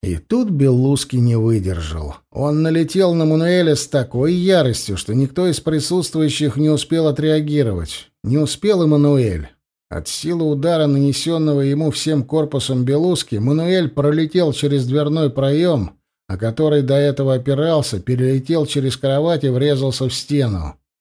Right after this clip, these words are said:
Белуски весь этот путь пролетел вместе с ним, и как только тело Мануэля коснулось пола, начал кулаками методично обрабатывать его бока.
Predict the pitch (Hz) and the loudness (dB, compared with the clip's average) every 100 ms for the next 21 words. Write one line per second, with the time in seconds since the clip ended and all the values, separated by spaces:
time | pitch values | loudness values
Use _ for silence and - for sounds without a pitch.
0 | _ _ _ _ _ _ _ 98 92 85 | _ _ _ _ _ _ _ -4 -4 -4
1 | 104 160 151 - 90 73 - 92 104 156 | -2 -2 -4 -4 -4 -6 -8 -6 -2 0
2 | 180 160 147 143 - 165 180 - 143 135 | 0 -2 -2 -4 -4 -2 -2 -2 0 0
3 | 127 151 165 147 143 156 147 147 - 139 | 0 0 2 4 4 2 0 -4 0 2
4 | 165 123 95 98 113 - 160 147 143 156 | 2 2 0 -2 -4 -2 -2 0 -2 0
5 | 165 156 139 135 147 160 135 123 110 143 | 0 2 2 2 2 2 0 -2 -2 0
6 | 147 123 - - 160 160 101 104 139 170 | 0 0 -4 -2 0 2 0 0 0 0
7 | - 151 131 139 135 135 160 156 143 143 | 0 -2 0 0 0 0 -2 2 4 4
8 | 143 143 135 180 - 165 156 143 139 135 | 4 0 0 -2 -2 -2 0 2 2 2
9 | 151 151 139 127 123 123 120 117 110 - | 0 2 0 0 -2 0 0 -2 -4 -4
10 | 104 82 | -4 -4